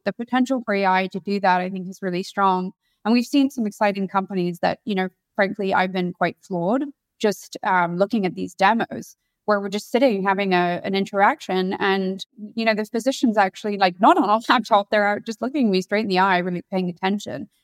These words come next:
And they just know that the system on the back end is capturing everything and putting it into, uh, a really good clinical summary. On the, on the diagnosis front, I think you raise a really good point that it's, um, it's less clear.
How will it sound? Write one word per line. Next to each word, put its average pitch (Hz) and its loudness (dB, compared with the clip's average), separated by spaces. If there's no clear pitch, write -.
And 208 -2
they 208 2
just 214 -10
know 214 2
that 180 0
the 190 -12
system 202 -6
on 180 0
the 170 -2
back 175 0
end 185 -6
is - -14
capturing 185 -2
everything 214 -2
and 185 -2
putting 185 -4
it 165 0
into, 170 -6
uh, 180 6
a 202 -2
really 185 -2
good 175 -2
clinical 175 -4
summary. - -6
On 254 4
the, 254 4
on 240 2
the 233 2
diagnosis 285 0
front, 214 0
I 202 -4
think 202 -8
you 202 -8
raise 185 0
a 190 -6
really 185 -2
good 185 -4
point 220 2
that 196 2
it's, - -6
um, 180 0
it's - -10
less 175 0
clear. 214 0